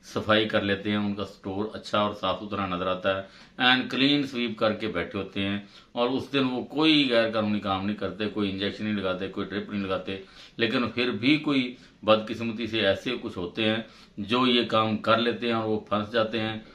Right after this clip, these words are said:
और उनके खिलाफ कार्रवाई हो जाती है। नुकसान उनका ये है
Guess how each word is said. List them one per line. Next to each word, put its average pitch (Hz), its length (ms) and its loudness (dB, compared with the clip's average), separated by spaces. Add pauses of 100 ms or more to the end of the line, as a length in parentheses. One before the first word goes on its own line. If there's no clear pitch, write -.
(120)
और 110 80 2
उनके 107 220 0
खिलाफ 98 320 2
कार्रवाई 87 280 0
हो 80 100 -6
जाती 76 300 -8
है। 71 140 -10 (1160)
नुकसान 139 380 4
उनका 143 200 4
ये 127 260 4
है 123 80 2